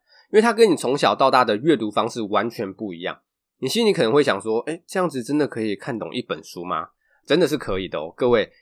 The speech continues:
一定要跨出那一步，实际多试试看几次，相信各位应该就能体会到雪球速读法厉害的地方了。哦，再来就是阅读的速度，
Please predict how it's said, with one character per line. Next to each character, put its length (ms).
一 80
定 100
要 80
跨 260
出 220
那 160
一 40
步， 280
实 220
际 180
多 160
试 220
试 60
看 180
几 180
次， 380
相 180
信 160
各 140
位 120
应 60
该 140
就 120
能 140
体 220
会 160
到 240
雪 180
球 220
速 140
读 160
法 180
厉 180
害 120
的 100
地 160
方 140
了。 200
哦， 80
再 140
来 80
就 80
是 140
阅 180
读 180
的 80
速 220
度， 240